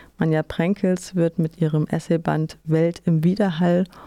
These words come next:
oder war das eine Plastiktüte lesen? Und die Expertin ist Ela Imberi, die sich seit langem mit verschiedenen Kulturformaten und Projekten gegen Rechtsextremismus und Antisemitismus engagiert.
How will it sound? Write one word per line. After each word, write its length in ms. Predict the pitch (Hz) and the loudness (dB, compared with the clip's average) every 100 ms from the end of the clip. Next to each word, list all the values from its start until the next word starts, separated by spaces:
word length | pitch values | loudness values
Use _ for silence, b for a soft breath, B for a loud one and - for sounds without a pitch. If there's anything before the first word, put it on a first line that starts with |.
| B B - | B B -2
oder 440 | 180 170 160 147 | 2 4 2 0
war 200 | 151 139 | 0 0
das 260 | 143 143 - | 0 -4 -2
eine 220 | 156 151 | 0 0
Plastiktüte 880 | 147 - 185 - 214 - - 202 202 | -2 -2 -4 -2 -4 -4 -4 -2 0
lesen? 420 | 175 185 185 185 - B B B - | 2 2 2 0 -2 B B B -6
Und 280 | 160 - - | -6 -4 0
die 280 | 156 147 - | 2 2 -2
Expertin 840 | - 151 - - - 156 - 170 - | -6 -6 -10 -6 -2 0 0 -2 -2
ist 280 | 147 - - | -6 -8 -2
Ela 280 | 160 160 156 | 2 2 2
Imberi, 640 | 151 143 143 156 151 151 - B B B B - | 2 2 2 2 2 0 -4 B B B B -2
die 140 | 202 | 0
sich 180 | 180 175 | 2 -2
seit 220 | - 156 | -2 -2
langem 280 | - 147 147 | 0 0 0
mit 140 | 151 | 0
verschiedenen 580 | - 160 - 156 147 147 | -2 -4 0 2 2 0
Kulturformaten 920 | - 160 - 165 156 143 139 143 - | -2 -4 -2 -2 0 0 0 0 -2
und 180 | 143 147 | 0 -2
Projekten 540 | - 151 143 - 160 156 | -2 0 -2 -2 -2 2
gegen 180 | 160 | 2
Rechtsextremismus 1200 | 156 160 - - 165 - - 160 151 151 - 156 - | 2 0 -4 -8 -8 -8 -4 0 0 -2 -2 -2 -2
und 200 | 170 - | -6 -4
Antisemitismus 1200 | 175 185 185 151 147 139 131 - 160 165 135 - - B B B B | -4 0 0 2 2 2 -2 -8 -8 -4 -4 -4 -18 B B B B
engagiert. 760 | 139 143 - 127 147 147 156 | -2 0 -2 -4 -2 -2 -2